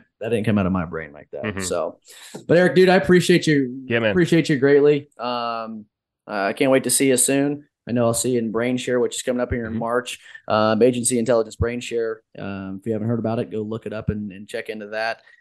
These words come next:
Speaker 1: Some really good conferences going around this year. But dude, I think it's the year of investing in your tech. If you're not investing in technology and adjusting with the, with the, with the industry and the space of what your competitors are doing,
Speaker 2: Hmm.
Speaker 1: you're just gonna get your apps rain, rain around you. So,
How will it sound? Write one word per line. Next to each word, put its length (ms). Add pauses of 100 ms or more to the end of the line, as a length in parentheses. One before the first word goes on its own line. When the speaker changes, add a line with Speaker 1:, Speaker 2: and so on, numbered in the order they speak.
(100)
Speaker 1:
Some 180
really 140
good 120
conferences 440
going 180
around 220
this 240
year. 280 (560)
But 120
dude, 200
I 80
think 140
it's 100
the 80
year 140
of 100
investing 380
in 80
your 80
tech. 340 (440)
If 120
you're 80
not 100
investing 340
in 60
technology 600
and 80
adjusting 420
with 180
the, 160
with 200
the, 260
with 140
the 80
industry 320
and 100
the 40
space 360
of 60
what 220
your 60
competitors 480
are 60
doing, 360 (380)
Speaker 2:
Hmm. 80
Speaker 1:
you're 140
just 160
gonna 180
get 300
your 120
apps 300
rain, 360
rain 160
around 520
you. 120
So, 380